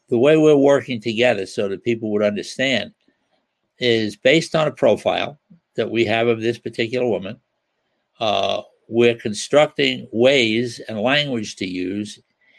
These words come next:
in having conversations with her that are not threatening, but get a message across.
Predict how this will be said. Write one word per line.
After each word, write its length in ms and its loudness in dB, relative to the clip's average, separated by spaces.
in 160 0
having 360 2
conversations 800 0
with 140 -4
her 260 -8
that 140 6
are 80 4
not 220 0
threatening, 640 0
but 160 -10
get 140 2
a 40 0
message 380 -4
across. 640 -12